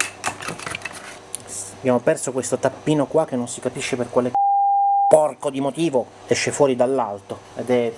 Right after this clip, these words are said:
la copertura del led. Vaffanculo, maledetto cane schifoso, ladro, bastardo. Un pezzettino di plastica bianca impossibile da trovare, impossibile.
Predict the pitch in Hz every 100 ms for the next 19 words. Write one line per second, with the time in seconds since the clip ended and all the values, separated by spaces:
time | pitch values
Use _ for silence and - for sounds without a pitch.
0 | - - 123 123 156 139 131 123 123 117
1 | 107 110 113 110 - 127 117 117 - 127
2 | 117 113 107 117 120 117 120 120 - 123
3 | - - 127 120 117 - - 139 131 123
4 | 120 123 120 120 113 110 117 - - 131
5 | 127 120 120 - - - - - - -
6 | - - - - - 107 - 110 - 117
7 | 113 127 117 - 110 113 127 123 - 113
8 | 110 117 113 - 127 113 107 101 101 -
9 | 107 110 104 104 101 104 - - 104 -
10 | 98 - - -